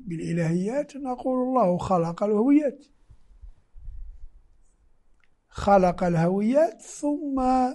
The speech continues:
تعينت هذه الهويات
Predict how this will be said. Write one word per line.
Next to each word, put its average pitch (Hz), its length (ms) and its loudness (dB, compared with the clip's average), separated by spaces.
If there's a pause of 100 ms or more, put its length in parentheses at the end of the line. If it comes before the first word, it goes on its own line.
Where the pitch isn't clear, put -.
(280)
تعينت 190 840 0 (100)
هذه 180 300 0
الهويات 220 720 2